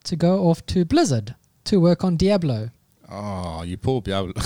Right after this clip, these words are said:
Speaker 2: <laughs>
Speaker 1: Who else do we know from Microsoft that went to Blizzard recently?
Speaker 2: Oh, that's true.
Speaker 1: Mike Ybarra. Do you think
Speaker 2: Yeah.
Speaker 1: maybe Mike is busy handing out business cards and being like, "Call me"?
Speaker 2: Come,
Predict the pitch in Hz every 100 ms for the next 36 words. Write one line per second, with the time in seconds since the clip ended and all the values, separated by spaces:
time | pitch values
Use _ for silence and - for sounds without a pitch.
0 | - - 113 - _ - - - 180 233
1 | 247 262 269 226 202 185 165 170 165 156
2 | 165 165 - 156 147 151 139 135 131 135
3 | 143 120 113 107 - - - 214 269 -
4 | 92 135 208 _ _ - 170 175 - 170
5 | 202 247 139 98 - _ _ _ 240 175
6 | 190 - 214 180 190 175 156 156 170 -
7 | 156 170 160 151 170 170 160 147 185 202
8 | 226 - 160 127 139 139 151 147 143 -
9 | - - 151 123 113 - 131 90